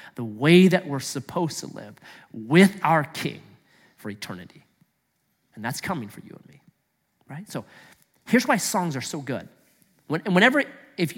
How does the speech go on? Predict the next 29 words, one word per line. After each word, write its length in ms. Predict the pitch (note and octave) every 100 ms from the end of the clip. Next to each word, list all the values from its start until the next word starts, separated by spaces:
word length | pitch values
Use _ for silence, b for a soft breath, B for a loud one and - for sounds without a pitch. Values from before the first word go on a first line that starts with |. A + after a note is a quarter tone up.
| -
if 160 | F3+
you 60 | F3+
have 220 | D#3 C#4+
a 60 | B3
Bible 400 | D#3 D3+ D3 C3+
like 280 | C3+ C3 - b b b b b
the 240 | D#3 E3 F#3+
E 60 |
S 160 | D#3+ -
V, 180 | F3+ F3+
here's 180 | A#3
what 100 | C#4+
it 80 | D4
will 100 | F#3+
do 180 | C#3+ -
with 100 | D3
songs. 580 | - E3 D3 A2+ G#2+ - b b b
Do 200 | E3 C3+
you 100 | G#3
notice, 540 | G3 G#3 D#4+ - - - b b b b _ - - - - C#3+
who 160 | B3
here 160 | A3+ G3
is 120 | D#3+
using 200 | D#3 D3
an 60 | C3+
E 60 |
S 100 | B2
V 100 | B2+
Bible? 280 | G#2+ F#2